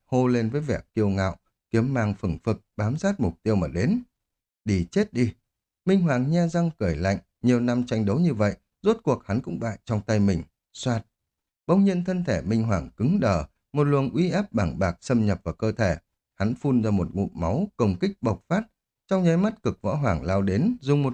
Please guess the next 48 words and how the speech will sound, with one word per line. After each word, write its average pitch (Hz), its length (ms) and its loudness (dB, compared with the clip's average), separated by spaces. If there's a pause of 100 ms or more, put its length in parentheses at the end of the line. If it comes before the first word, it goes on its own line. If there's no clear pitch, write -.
(100)
kiếm 147 260 0
đâm 117 180 2
xuyên 113 300 0
qua 104 140 -2
thân 101 220 -2
thể 92 200 -4
hắn. 135 220 0 (600)
"Ngươi!" 170 340 2 (380)
Cổ 113 160 2
huyền 120 220 0
hoàng. 123 260 0 (600)
Minh 202 160 4
hoàng 151 280 0
nghiêng 190 220 0
đầu 120 180 0
sang 135 260 -4
chỗ - 140 -6
khác - 220 -6
một 92 180 -4
cách 165 160 -4
khó 156 360 -4
khăn, 127 180 0 (300)
hắn 180 200 0
kinh 196 240 2
ngạc 123 240 -2
nhìn 92 240 0
cổ 80 200 -2
huyền. 90 280 0 (340)
"Chúng 147 160 -2
ta 131 140 -2
là 98 120 0
đồng 98 320 0
tộc 101 260 -4
cơ 123 100 -2
mà, 107 240 0 (400)
chúng 202 160 2
ta 202 100 0
có 202 180 -4
chung 196 200 2
đối 175 180 2
thủ 139 300 0 (240)
là 104 140 0
cực 107 280 -4
võ 110 180 -4
hoàng, 135 260 2 (380)
còn 110 200 0
mẹ 92 160 -2
nó, 117 300 -2